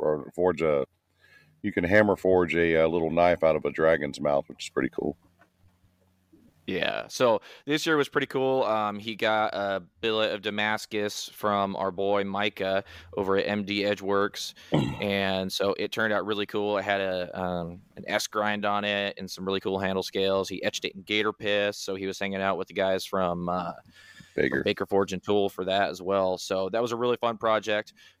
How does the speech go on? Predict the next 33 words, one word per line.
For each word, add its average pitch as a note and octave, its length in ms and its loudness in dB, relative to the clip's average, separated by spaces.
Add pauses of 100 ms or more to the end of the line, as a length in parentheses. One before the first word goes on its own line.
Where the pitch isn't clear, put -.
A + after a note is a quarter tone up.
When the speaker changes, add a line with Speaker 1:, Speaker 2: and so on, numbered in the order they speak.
Speaker 2:
Um, G#2 420 2
the A2+ 120 4
other E3 160 6
thing C3 220 -4
is, B2 240 0
is G#2+ 120 -12
that G#2+ 240 0
I, G#2+ 560 2
I A2 140 -2
made A2+ 240 -2
a G2+ 40 -4
huge A2+ 580 -4
mistake F#2+ 580 -2
because F#2 420 -4
I G2 240 2
let G2 260 -2
slip G#2 340 -4
on F#2+ 100 -6
the F#2+ 60 -12
podcast G2 800 -2
that G2 180 -4
one G#2 120 0
of G2 60 -2
my F#2+ 100 -2
pet G#2 280 0
peeves G#2 280 -2
is F#2 120 -6
I G2+ 60 4
don't F#2+ 140 -2
like F#2+ 180 -4
people - 220 -8
touching A2+ 320 0
me. C#3+ 180 -2